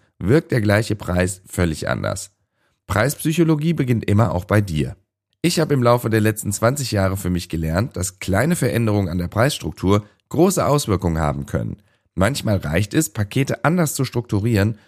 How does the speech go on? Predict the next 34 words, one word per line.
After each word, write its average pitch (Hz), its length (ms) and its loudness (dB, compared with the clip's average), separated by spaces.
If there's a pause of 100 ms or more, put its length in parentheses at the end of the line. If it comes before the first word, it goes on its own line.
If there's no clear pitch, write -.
(220)
oder 156 220 4
Preise 117 420 0
leicht 107 380 2
zu 98 80 -4
verschieben 98 640 -2
und 90 180 -2
plötzlich 110 540 0
verändert 107 440 0
sich 131 220 -4
das 117 160 -2
Entscheidungsverhalten 95 960 -2
deiner 80 220 -4
Kunden. - 460 2 (580)
Preispsychologie 110 880 0
ist - 200 -6
kein 95 260 0
Trick. - 340 -4 (160)
Es 104 120 2
ist 117 140 2
ein 107 140 2
Verständnis 139 560 0
dafür, 101 520 2
wie 135 220 0
Menschen 135 320 0
Entscheidungen 101 540 0
treffen. 69 420 -6 (320)
Ich 190 220 2
habe 135 100 0
meine 113 200 4
Preise 107 380 0
auch 107 160 2
auf 101 140 -4
meiner 98 240 2
Webseite. 69 540 -4